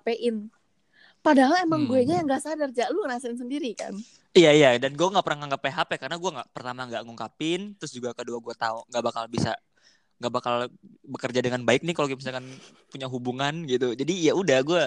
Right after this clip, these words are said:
Speaker 2: orangnya keep it low. Gitu.
Speaker 1: Nah, mereka nih sampai kayak, "Ah, gue nggak suka gue di P H P sama Adil segala macem," gitu. Sampai ada yang saking keselnya diputar balikan fakta gitu. Dibilang
Speaker 2: Nah, itu dia.
Speaker 1: gue nya yang kebaperan. Padahal gue nya nggak tahu apa-apa, anjing.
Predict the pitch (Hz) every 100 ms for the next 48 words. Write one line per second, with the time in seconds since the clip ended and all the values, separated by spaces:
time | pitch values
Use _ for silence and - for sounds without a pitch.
0 | - _ _ - 135 170 165 - - -
1 | 123 123 147 131 120 117 120 - - _
2 | _ _ _ - 160 127 180 190 196 220
3 | 339 311 302 269 254 240 214 214 - 277
4 | 320 294 277 302 - 302 262 214 185 190
5 | 247 240 180 175 196 214 226 226 160 160
6 | 170 180 - 190 175 - 185 226 285 254
7 | 294 285 233 226 208 208 202 254 233 220
8 | - - 233 220 220 226 233 262 262 -
9 | 202 175 165 - 147 _ _ _ - -
10 | 190 254 254 233 254 269 233 226 196 190
11 | - 226 220 180 180 208 269 302 254 294
12 | 320 294 277 320 330 330 311 415 370 302
13 | 247 - 294